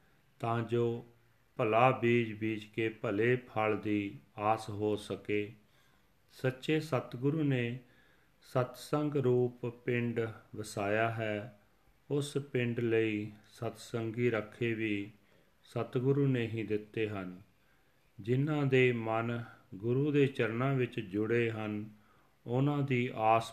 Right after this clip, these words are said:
ਪੂਰਨ ਹੋ ਗਈ ਹੈ, ਭਾਵ ਤ੍ਰਿਸ਼ਨਾ ਮਿਟ ਗਈ ਹੈ।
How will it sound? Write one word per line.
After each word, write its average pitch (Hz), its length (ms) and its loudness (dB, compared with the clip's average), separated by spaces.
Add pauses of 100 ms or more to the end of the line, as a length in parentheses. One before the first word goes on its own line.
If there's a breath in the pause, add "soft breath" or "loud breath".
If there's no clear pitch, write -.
ਪੂਰਨ 113 300 -2
ਹੋ 107 220 -2
ਗਈ 107 360 0
ਹੈ, 107 400 -4 (520 soft breath)
ਭਾਵ 110 360 4
ਤ੍ਰਿਸ਼ਨਾ 113 480 -6
ਮਿਟ 107 280 -4
ਗਈ 104 360 0
ਹੈ। 98 380 -8